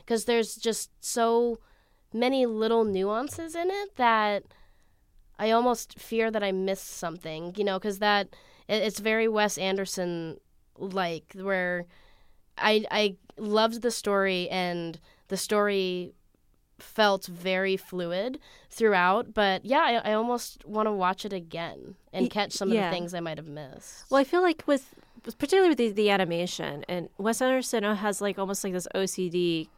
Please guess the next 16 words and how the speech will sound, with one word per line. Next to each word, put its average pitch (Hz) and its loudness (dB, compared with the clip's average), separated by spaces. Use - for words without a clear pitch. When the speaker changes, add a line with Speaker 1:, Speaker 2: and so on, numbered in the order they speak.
Speaker 2:
compulsion 185 -4
to, 180 -6
like, 165 -4
manage 175 -2
every 175 -2
single 185 -6
little 165 -4
detail. 180 -6
And 185 2
in 185 2
the 175 2
animated 220 6
world, 175 6
like, 170 2
you 196 0
literally 175 8